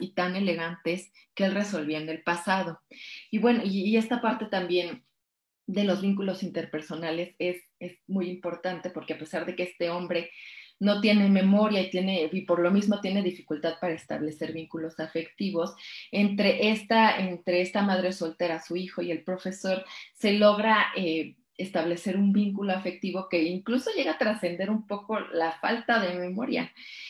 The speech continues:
Eh, otra, esta, esta, también este Yoko Gawa se caracteriza por, por abordar temas controver-, controversiales, perdón. En un hote-, eh, en la novela Hotel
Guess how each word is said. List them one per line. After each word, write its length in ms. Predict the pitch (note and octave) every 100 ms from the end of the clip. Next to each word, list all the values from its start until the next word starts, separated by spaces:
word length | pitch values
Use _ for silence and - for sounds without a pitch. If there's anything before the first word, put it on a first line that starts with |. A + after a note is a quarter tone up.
| - - _ _
Eh, 300 | A3 A#3 A#3
otra, 320 | A#3 A#3+ D4 C#4+ C4 - - _ -
esta, 480 | B3+ B3+ E4 E4 B3+
esta, 480 | B3 B3 - B3 -
también 460 | A#3+ A#3+ C#4 D4+
este 320 | D#4+ - C#4
Yoko 340 | A3 A#3+ C4 B3
Gawa 500 | A3+ G#3 G#3+ G#3+ A3 - - - _ _ _ _
se 200 | - A3+
caracteriza 640 | G#3 G3+ G#3 G#3+ A3+ C#4+
por, 460 | A3 F#3+ F3 E3+ - _ _ _ _
por 480 | - G3 F3+ F3+ - -
abordar 520 | F#3+ G3 G3 G#3+ A3+
temas 380 | B3 B3 A#3+ -
controver-, 640 | G3 F3+ F3 E3+ D#3+ D3 _ _ _ _
controversiales, 840 | G3 F#3 F#3+ F3 D#3+ F#3+ F#3 G3+ A3
perdón. 460 | G3 F3 G3 D4+ - - - - -
En 220 | A3 A3
un 160 | A3+ A#3+
hote-, 360 | B3 A3 E3
eh, 380 | G3+ F#3+ F#3 -
en 160 | G3 F#3+
la 140 | F#3+
novela 420 | F#3+ G3+ G#3+ G3+
Hotel 520 | F#3 - F#3 F#3+ -